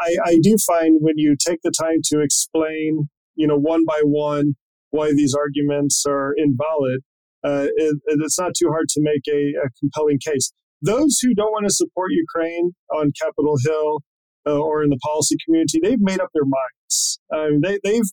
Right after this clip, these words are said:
performed these intellectual gymnastics to get to this position. Um, and, and they'll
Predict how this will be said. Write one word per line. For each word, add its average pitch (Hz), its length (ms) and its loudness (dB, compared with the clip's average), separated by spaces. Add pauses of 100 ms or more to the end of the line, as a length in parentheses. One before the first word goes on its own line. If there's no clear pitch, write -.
performed 180 580 0 (380)
these 320 240 2
intellectual 190 720 0
gymnastics 151 1000 -2 (400)
to 151 320 2 (180)
get 165 280 -4
to - 140 0
this 147 220 0
position. 139 540 -2 (680)
Um, 139 520 -2 (320)
and, 156 340 -2
and 156 240 0 (160)
they'll 160 260 0